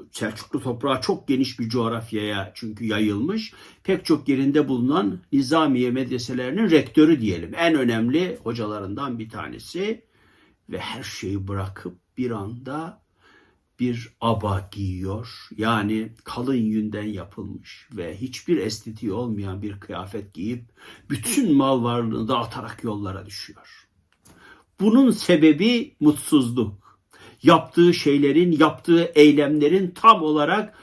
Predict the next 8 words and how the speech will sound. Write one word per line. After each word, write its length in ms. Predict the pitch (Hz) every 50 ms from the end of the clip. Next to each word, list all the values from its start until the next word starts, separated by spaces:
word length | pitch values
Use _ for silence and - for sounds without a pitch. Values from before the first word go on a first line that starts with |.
| - - - _ _ _ -
bir 360 | 131 131 156 180 196 170 143
yalandan 920 | 127 120 117 143 143 147 143 147 151 147 151 151 165 160 143 120 110 110
ya 160 | 117 127 131
da 120 | 139 135 -
kendini 420 | - 143 131 131 127 131 165 160
kandırmaktan 800 | - - 135 135 135 135 135 135 131 131 - - - 143 - -
ibaret 560 | - 131 120 127 117 107 117 127 127 - -
olduğunu 600 | 127 120 120 120 135 123 123 139 170 202 190 185